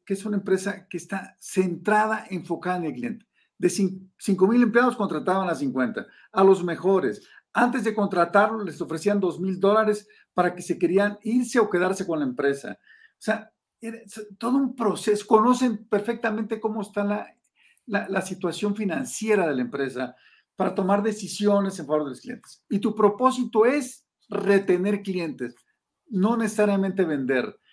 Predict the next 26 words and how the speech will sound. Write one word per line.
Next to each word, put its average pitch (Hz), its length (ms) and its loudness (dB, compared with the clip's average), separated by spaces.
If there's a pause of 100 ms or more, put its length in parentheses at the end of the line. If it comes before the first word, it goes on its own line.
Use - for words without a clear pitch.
(200)
es 202 280 -6
retener 196 640 2
clientes. 170 540 -6 (440)
Hoy 233 340 4
eso 233 240 -6
es 208 60 -10
lo 214 140 -2
que 196 100 -4
está 214 460 -8
luchándose 175 600 -6
en 147 60 -6
las 127 120 -6
empresas. - 580 -10 (440)
Más 220 260 2
que 220 160 -8
conseguir 214 380 -4
clientes 214 400 -4
nuevos 180 440 -4
po-, - 160 -18
con 175 200 -12
esta 202 180 -10
nueva 196 320 -4
crisis 190 460 -8
que - 80 -10
tenemos 143 360 -8
mundial, 123 480 -6